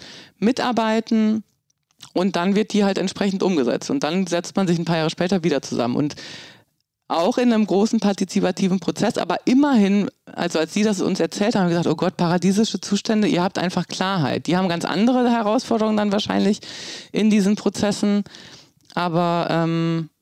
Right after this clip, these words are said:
wir sind ja noch im Vergleich zu den ganzen Organisationen total jung. Also wie gesagt, Wikipedia gibt's jetzt seit einundzwanzig, äh, einundzwanzig Jahren und die Organisation noch we-, äh, noch weniger lange.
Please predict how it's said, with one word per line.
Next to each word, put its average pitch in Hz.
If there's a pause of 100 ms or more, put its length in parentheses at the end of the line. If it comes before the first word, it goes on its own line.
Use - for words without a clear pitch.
(300)
wir 196
sind 208
ja 185
noch 180
im -
Vergleich 180
zu 185
den 247
ganzen 170
Organisationen 165
total 180
jung. 170
Also 143
wie 151
gesagt, 185
Wikipedia 190
gibt's 185
jetzt 170
seit 151
einundzwanzig, 175 (420)
äh, 170
einundzwanzig 202
Jahren 185 (640)
und 175
die 156
Organisation 170
noch 185
we-, 156
äh, 156
noch 170
weniger 143
lange. 147